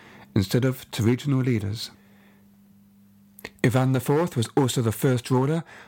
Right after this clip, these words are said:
to try and draw into his armies a group of people called the Cossacks, who lived on Muscovy's southern borders. The Cossacks had no state formation of their own.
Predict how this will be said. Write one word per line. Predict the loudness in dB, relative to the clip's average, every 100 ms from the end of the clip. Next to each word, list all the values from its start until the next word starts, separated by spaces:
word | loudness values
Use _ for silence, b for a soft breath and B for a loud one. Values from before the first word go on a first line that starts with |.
| B
to | 0
try | 2 2
and | 2
draw | 0 0
into | 0 0 0
his | 0
armies | 0 0 0 -2 -6 B B B 0
a |
group | 2 2 0
of | 0
people | 0 0 -2
called | 0 -2 0
the | -2
Cossacks, | -2 -2 0 -4 -4 -8 -10 -16 B B B B B
who | 2
lived | 4 2
on | 0 2
Muscovy's | 0 -2 0 2 0 -2
southern | -2 0 0
borders. | 0 0 0 -2 -6 -14 _ -20 -20 _ -20 B B B B B B B
The | 0
Cossacks | 0 0 -2 -2
had | 0 2
no | 0 -2
state | -4 0 0 0
formation | 0 0 0 -2 -2
of | 0
their | 0
own. | 0 -2 -6